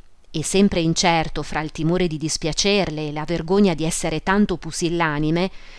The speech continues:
piangeva di scoraggiamento e di desiderio.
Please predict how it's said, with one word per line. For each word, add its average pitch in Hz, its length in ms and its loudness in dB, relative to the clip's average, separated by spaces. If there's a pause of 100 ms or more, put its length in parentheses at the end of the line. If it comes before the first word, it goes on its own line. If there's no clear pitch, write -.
(160)
piangeva 233 520 4
di 165 100 -2
scoraggiamento 208 840 0
e 185 100 0
di 175 120 -2
desiderio. 151 800 -4